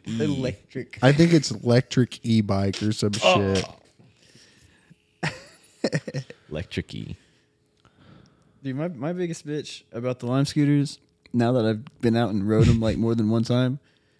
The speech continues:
Speaker 2: dude, how come all, every single Lime scooter's dead all the
Speaker 1: Dude,
Speaker 2: fucking time? What's up
Speaker 1: honestly,
Speaker 2: with that?
Speaker 1: it's 'cause everybody's using 'em.
Speaker 2: What? People stop using the fucking Limes. Let me get in there.
Speaker 1: Literally. Let
Speaker 2: Let
Speaker 1: me
Speaker 2: me have my fun.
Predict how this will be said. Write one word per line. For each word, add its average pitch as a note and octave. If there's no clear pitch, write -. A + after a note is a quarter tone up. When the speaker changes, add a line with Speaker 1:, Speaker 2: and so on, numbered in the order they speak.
Speaker 2:
dude, F3+
how G#3+
come G#3+
all, D#3
every E3+
single E3+
Lime D3+
scooter's B2+
dead A2
all A2+
the A2+
Speaker 1:
Dude, F#2
Speaker 2:
fucking E2+
time? -
What's -
up -
Speaker 1:
honestly, D#2
Speaker 2:
with D#2+
that? F2+
Speaker 1:
it's -
'cause G#2+
everybody's F#2
using G#2
'em. D2+
Speaker 2:
What? C#3+
People D3+
stop C#3+
using D3
the B2+
fucking C3+
Limes. C3
Let B2
me B2+
get C3+
in E3
there. G#2+
Speaker 1:
Literally. F2
Let F#2+
Speaker 2:
Let A#2
Speaker 1:
me F3
Speaker 2:
me -
have D#3
my F3
fun. B2